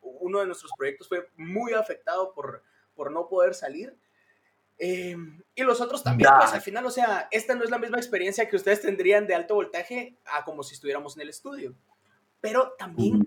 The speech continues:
Speaker 1: hizo que mucha gente, que no quiero decir como que no se atrevía, porque tal vez eran otras cosas, pero mucha gente encontró el tiempo para, para probar cosas nuevas. Y en, o sea, una cantidad de emprendimientos increíbles, pasteles,
Speaker 2: Ujú.
Speaker 1: comida, ropa,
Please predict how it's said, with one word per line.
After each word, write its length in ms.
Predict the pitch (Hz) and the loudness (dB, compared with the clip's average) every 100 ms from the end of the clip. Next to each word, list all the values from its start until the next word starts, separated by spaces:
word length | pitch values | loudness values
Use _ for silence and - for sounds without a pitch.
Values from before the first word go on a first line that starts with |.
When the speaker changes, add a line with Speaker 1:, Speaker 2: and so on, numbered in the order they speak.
| - | 0
Speaker 1:
hizo 300 | 240 214 277 | -14 -8 -8
que 100 | 247 | -8
mucha 300 | 185 196 247 | -10 -10 -10
gente, 460 | 240 247 247 277 - - | -10 -10 -10 -12 -14 -16
que 100 | 180 | -10
no 140 | 180 | -10
quiero 140 | 254 254 | -8 -10
decir 180 | 214 | -10
como 180 | 214 247 | -10 -10
que 100 | 180 | -10
no 100 | 139 | -14
se 120 | - 233 | -14 -12
atrevía, 360 | 190 156 220 | -12 -6 -6
porque 200 | 214 151 | -6 -14
tal 140 | 131 123 | -14 -12
vez 240 | 135 - | -12 -12
eran 240 | 165 185 196 | -10 -8 -8
otras 240 | 196 - | -8 -8
cosas, 360 | - 208 269 _ _ _ - | -6 -6 -8 _ _ _ -10
pero 140 | 156 | -8
mucha 200 | 170 220 | -8 -12
gente 220 | 214 226 | -12 -14
encontró 380 | 247 214 139 143 | -16 -16 -14 -10
el 100 | 165 | -10
tiempo 400 | - 208 214 262 | -10 -10 -10 -14
para, 500 | - 170 139 127 - - | -12 -10 -8 -10 -12 -12
para 220 | 165 - | -12 -10
probar 400 | 143 139 208 - | -12 -10 -10 -12
cosas 320 | 247 254 226 | -14 -12 -6
nuevas. 520 | 262 349 - - - 170 | -2 -2 -4 -14 -18 -16
Y 100 | 165 | -14
en, 180 | 160 147 - - | -14 -16 -20 -18
o 80 | 180 | -14
sea, 180 | 196 202 208 | -12 -10 -8
una 180 | 247 | -8
cantidad 360 | 247 285 247 185 | -6 -8 -6 -6
de 40 | |
emprendimientos 960 | 220 240 285 254 180 165 196 277 269 - - | -6 -8 -10 -10 -10 -12 -10 -12 -14 -16 -14
increíbles, 960 | 240 240 151 151 233 277 285 285 - _ _ _ _ | -14 -10 -8 -8 -8 -12 -14 -16 -20 _ _ _ _
pasteles, 580 | 180 - - 220 220 220 226 | -8 -6 -4 -2 -2 0 2
Speaker 2:
Ujú. 100 | 214 | 4
Speaker 1:
comida, 460 | 214 214 226 196 | 6 4 4 -2
ropa, 680 | - 185 233 - 226 220 | -4 -2 -2 -2 -4 -4